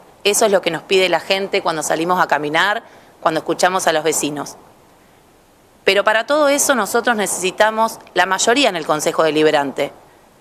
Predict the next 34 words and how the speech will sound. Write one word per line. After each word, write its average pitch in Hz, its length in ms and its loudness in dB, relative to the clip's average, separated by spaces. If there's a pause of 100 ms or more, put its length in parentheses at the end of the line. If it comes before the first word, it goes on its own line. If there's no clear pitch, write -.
(500)
porque 190 260 2
no 240 160 2
queremos 233 340 2
más 214 400 0 (460)
que 220 200 2
esta 254 220 0
gestión 226 640 0
nos 185 140 -2
cajoneen 220 680 0 (540)
los 180 140 0
proyectos, 160 760 -2 (1120)
porque 180 240 0
queremos 226 380 0
una 220 160 2
gestión 220 480 0
que 208 80 0
tenga 208 240 2
un 190 140 0
plan, 180 420 2 (760)
no 220 220 2
que 254 220 -2 (160)
después 202 480 0
de 214 100 2
unas 190 220 0
paso 220 360 2
donde 175 220 0
perdieron 196 580 0
salgan 214 520 0
a 170 100 -4
tratar 185 480 0 (460)
de 175 100 4
buscar 214 380 2
los 208 120 2
votos 208 520 0